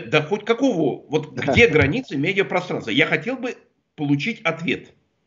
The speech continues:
Speaker 1: Где границы медиапространства?
Speaker 2: Я, простите, прерву вас, Виталий. Отвечайте на вопрос Андрея Николаевича, у вас есть возможность. Про границы.
Speaker 1: Не, мне действительно это очень интересно. И про границы,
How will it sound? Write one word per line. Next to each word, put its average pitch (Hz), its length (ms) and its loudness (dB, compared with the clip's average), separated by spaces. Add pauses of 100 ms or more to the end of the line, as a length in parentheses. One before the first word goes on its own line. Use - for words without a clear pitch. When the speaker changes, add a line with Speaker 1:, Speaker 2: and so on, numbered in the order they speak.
(460)
Speaker 1:
Где 139 380 0
границы 160 540 2
медиапространства? 143 1160 0
Speaker 2:
Я, 143 260 8
простите, 147 480 4
прерву 139 360 6
вас, 135 200 4
Виталий. 139 600 6 (360)
Отвечайте 127 720 0
на 123 140 -2
вопрос 127 400 0
Андрея 139 280 0
Николаевича, 135 540 2
у 110 60 -2
вас 131 200 0
есть 123 200 0
возможность. 92 600 -6 (160)
Про 139 120 10
границы. 120 540 6 (400)
Speaker 1:
Не, 165 140 4
мне 185 160 4
действительно 165 420 0
это 160 120 0
очень 180 180 -2
интересно. 175 600 -2 (1120)
И 233 120 -6
про 226 180 2
границы, 147 680 -2